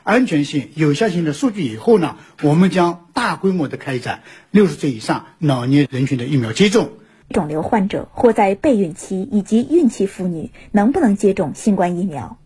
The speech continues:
Speaker 2: 中国疾控中心免疫规划首席专家王华庆解读：目前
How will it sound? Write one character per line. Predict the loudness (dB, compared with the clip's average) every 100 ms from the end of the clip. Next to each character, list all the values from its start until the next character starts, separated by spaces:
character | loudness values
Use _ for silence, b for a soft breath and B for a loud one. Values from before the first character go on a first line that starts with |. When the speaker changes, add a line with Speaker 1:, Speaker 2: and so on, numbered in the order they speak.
| _ _ b b b 4
Speaker 2:
中 | 4
国 | 6
疾 | 2 -2
控 | -2
中 | -2
心 | -2 0
免 | 0 0
疫 | -2
规 | 2 2
划 | 2 -2
首 | -4 -8
席 | -4 -2
专 | 0 0
家 | 0 -4 -2
王 | 0 0
华 | -2 -2
庆 | -2 -2
解 | -2 -8
读： | -10 -10 _ _ -2
目 | -2
前 | 0 -8 -8